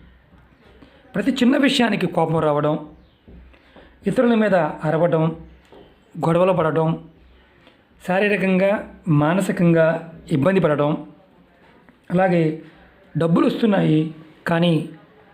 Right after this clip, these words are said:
నిలబడటం లేదు. వచ్చిన డబ్బులు వచ్చినట్లుగా ఖర్చు అయిపోవడం, మీ స్నేహితులతో చుట్టూ, అంటే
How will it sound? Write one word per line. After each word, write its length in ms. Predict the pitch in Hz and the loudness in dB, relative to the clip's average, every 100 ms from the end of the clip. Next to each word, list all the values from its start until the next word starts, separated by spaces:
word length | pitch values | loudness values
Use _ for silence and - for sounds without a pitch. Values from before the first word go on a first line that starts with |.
| - | -2
నిలబడటం 480 | 170 175 165 160 151 | 0 2 2 2 0
లేదు. 240 | 139 139 - - - - - - - _ - - _ _ _ 180 | 0 -4 -8 -20 -20 -20 -20 -20 -20 _ -20 -20 _ _ _ -2
వచ్చిన 260 | 214 285 | 0 2
డబ్బులు 280 | 277 226 214 | 4 4 2
వచ్చినట్లుగా 420 | 196 190 175 196 | 2 -2 0 0
ఖర్చు 200 | 254 196 - | 2 0 -2
అయిపోవడం, 460 | 160 160 156 165 - - _ _ _ _ _ - - - - - | 0 2 0 -2 -6 -20 _ _ _ _ _ -20 -18 -16 -18 -2
మీ 100 | 190 | -2
స్నేహితులతో 800 | 185 196 254 269 247 247 247 247 | 2 4 4 4 0 4 4 4
చుట్టూ, 500 | 254 - 180 254 262 | 0 -6 -4 0 2
అంటే 380 | 185 180 180 - | 2 0 -2 -4